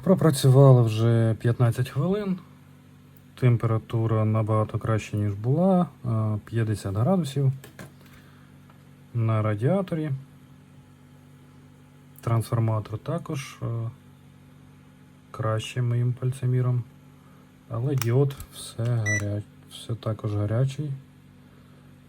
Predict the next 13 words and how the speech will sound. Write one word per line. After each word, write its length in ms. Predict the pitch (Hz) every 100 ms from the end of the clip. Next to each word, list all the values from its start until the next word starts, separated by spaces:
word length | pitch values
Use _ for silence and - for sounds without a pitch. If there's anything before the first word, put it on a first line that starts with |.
| - -
Ось, 380 | 127 113 110 -
е, 240 | 110 110 110
радіатор. 680 | 110 104 113 110 104 104 95 - - - - - - - - - - -
Ну, 280 | - 202 196
показує 680 | 135 107 113 110 113 110 107 95 - - - - -
те 100 | -
ж 100 | -
саме. 420 | - - 160 180 147 - - - - - - - - - - -
Е, 240 | 110 107 104
трансформатор 960 | - 113 104 - 110 107 110 107 104 - -
п'ятдесят 680 | 107 107 101 98 110 104
чотири 540 | - 127 - 170 196 170
показує. 680 | 151 139 143 131 127 123